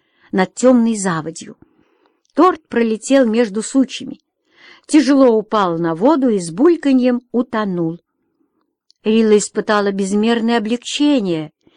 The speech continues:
и, чувствуя, что свободна и спасена, обернулась, чтобы встретить мисс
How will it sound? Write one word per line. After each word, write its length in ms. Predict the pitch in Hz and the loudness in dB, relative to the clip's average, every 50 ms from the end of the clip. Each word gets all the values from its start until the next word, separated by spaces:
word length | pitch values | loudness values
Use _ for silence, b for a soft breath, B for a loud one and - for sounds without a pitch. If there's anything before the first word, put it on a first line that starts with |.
| B B B B B B B B | B B B B B B B B
и, 100 | 262 269 | 0 2
чувствуя, 560 | - - 302 311 294 269 - - 226 233 226 | 2 4 2 2 2 2 -2 -4 -2 -2 -2
что 220 | 220 - - 226 | -2 -2 -4 -4
свободна 840 | 226 - - 202 226 240 220 214 254 262 240 202 165 151 151 147 - _ _ - | -4 -4 -4 -2 -2 -2 0 2 4 4 4 4 0 -4 -10 -10 -10 _ _ -12
и 60 | 202 | -10
спасена, 800 | 196 - - - 220 202 - - - 190 196 220 240 262 262 262 b b b b b b b b b _ _ _ _ - | -10 -10 -8 -8 -10 -10 -8 -8 -6 -4 -2 0 2 0 0 -2 b b b b b b b b b _ _ _ _ -14
обернулась, 920 | 143 139 147 165 165 165 165 175 202 254 311 311 - 131 - - - - _ _ _ _ _ _ | -12 -10 -6 -6 -4 -2 -2 0 2 4 4 4 2 -2 -12 -18 -18 -20 _ _ _ _ _ _
чтобы 340 | - - - 185 165 170 170 | -14 -10 -6 -4 -2 -2 -2
встретить 580 | - - - 165 180 214 220 - 226 214 - - | -4 -6 -8 -2 -2 -2 -2 -2 -6 -8 -6 -4
мисс 360 | 214 220 233 226 - - | -2 -2 -2 -2 -4 -10